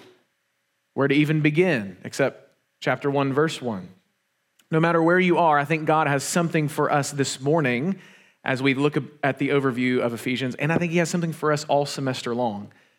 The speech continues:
as we dive in his word together. So let's read just the intro, just two verses, and then we'll begin to set the table together.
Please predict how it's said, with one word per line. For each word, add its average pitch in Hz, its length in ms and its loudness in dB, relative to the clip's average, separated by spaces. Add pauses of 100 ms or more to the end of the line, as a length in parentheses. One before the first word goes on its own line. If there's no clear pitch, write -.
(140)
as 120 160 -6
we 127 60 -2
dive 120 300 0
in 120 80 -2
his 117 200 -6
word 113 300 -4
together. 107 320 -4
So 101 120 -6
let's 185 200 2
read 185 340 4
just 156 240 -2
the 160 60 2
intro, 185 640 2
just 175 260 -2
two 208 220 2
verses, 180 560 2 (480)
and 139 140 0
then 165 100 4
we'll 190 100 6
begin 156 440 2
to 143 80 -2
set - 480 -2
the 123 80 -2
table 113 500 0 (560)
together. 107 420 -2